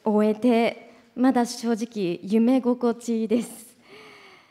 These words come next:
昨日から全く寝れてないっていうのもありまして、はい。えー、まあ、この大会に向けて、まあ、五年前、リオでの悔しさを味わって、そこから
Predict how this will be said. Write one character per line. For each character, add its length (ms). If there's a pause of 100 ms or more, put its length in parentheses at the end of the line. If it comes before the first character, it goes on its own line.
(260)
昨 280
日 200
か 100
ら 140
全 160
く 240
寝 140
れ 100
て 140
な 80
い 60
っ 20
て 140
い 160
う 20
の 120
も 100
あ 60
り 140
ま 120
し 100
て、 200 (600)
は 160
い。 140 (800)
え 400
ー、 40
ま 100
あ、 40
こ 120
の 60
大 200
会 220
に 60
向 120
け 120
て、 380 (400)
ま 120
あ、 20
五 120
年 220
前、 380 (280)
リ 200
オ 80
で 80
の 80
悔 320
し 80
さ 320
を 40
味 220
わ 120
っ 40
て、 360
そ 120
こ 140
か 100
ら 240